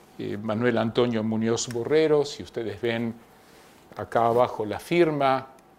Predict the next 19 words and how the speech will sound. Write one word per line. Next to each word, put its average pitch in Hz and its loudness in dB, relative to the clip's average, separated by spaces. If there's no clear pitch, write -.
fue 135 0
reconocido 117 -4
como, 104 -8
Manuel 113 -6
Antonio 107 -4
Muñoz 110 -6
Borrero 170 4
fue - 2
reconocido 120 0
como 104 -4
justo 120 -4
de 104 -2
las 98 -4
naciones 107 -8
en 98 -10
base 104 -2
a 98 -2
mi 95 -8
investigación. 107 -2